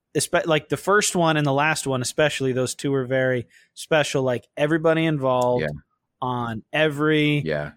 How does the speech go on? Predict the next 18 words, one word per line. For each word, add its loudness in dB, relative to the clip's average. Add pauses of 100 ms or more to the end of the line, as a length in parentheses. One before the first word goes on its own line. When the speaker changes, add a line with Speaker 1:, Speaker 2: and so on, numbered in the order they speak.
Speaker 1:
like, -4
aspect -2
of 2
the -8
production -6
was, -8 (140)
was -2
bringing 2
it -2
a -4
hundred -6
percent, -6
and -6 (280)
it 0 (120)
really, 2
really 0
comes -8
out. -12